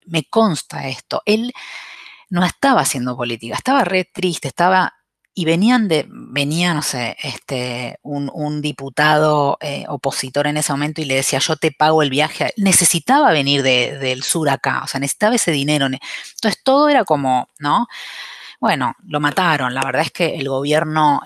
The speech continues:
yo, yo creo que el momento, el peor momento del gobierno de Macri es con el caso Maldonado. Y eso lo hablamos en aquella reunión con Marcos Peña y los veinticinco minutos que vino Macri a la reunión. Y me acuerdo que en esa reunión Marcos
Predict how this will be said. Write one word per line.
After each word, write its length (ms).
yo, 180
yo 120
creo 160
que 80
el 60
momento, 680
el 160
peor 240
momento 340
del 60
gobierno 220
de 40
Macri 240
es 80
con 140
el 60
caso 240
Maldonado. 580
Y 160
eso 180
lo 60
hablamos 380
en 80
aquella 340
reunión 480
con 140
Marcos 340
Peña 400
y 120
los 500
veinticinco 580
minutos 320
que 140
vino 540
Macri 380
a 60
la 100
reunión. 420
Y 100
me 80
acuerdo 300
que 80
en 40
esa 180
reunión 460
Marcos 360